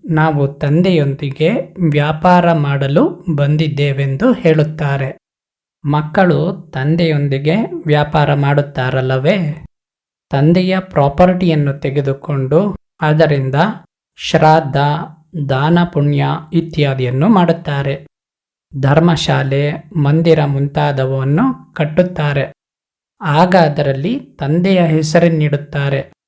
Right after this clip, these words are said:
ಏಕೆಂದರೆ ಯಾರಿಂದ ಪ್ರಾಪರ್ಟಿ ಸಿಗುತ್ತದೆ ಅವರಿಗಾಗಿಯಂತೂ ಖಂಡಿತ ಮಾಡಬೇಕು. ಇದೂ ಸಹ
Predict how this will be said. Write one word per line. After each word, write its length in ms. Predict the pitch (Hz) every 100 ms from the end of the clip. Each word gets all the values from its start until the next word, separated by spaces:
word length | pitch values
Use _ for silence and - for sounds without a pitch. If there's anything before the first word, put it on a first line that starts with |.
| _ _ _ _ -
ಏಕೆಂದರೆ 920 | 156 160 156 151 139 135 143 180 180 - _ _
ಯಾರಿಂದ 640 | 139 131 131 165 190 190 185 196 196
ಪ್ರಾಪರ್ಟಿ 600 | - 139 - 175 180 190
ಸಿಗುತ್ತದೆ 960 | - 143 143 - 127 139 175 - - _ _ -
ಅವರಿಗಾಗಿಯಂತೂ 1400 | 151 160 190 175 143 143 139 135 135 131 - 247 254 -
ಖಂಡಿತ 480 | - 147 175 175 160 180
ಮಾಡಬೇಕು. 800 | 170 160 147 143 143 143 143 - _ _ _ _ _ _ -
ಇದೂ 320 | 147 147 220
ಸಹ 320 | - 143 131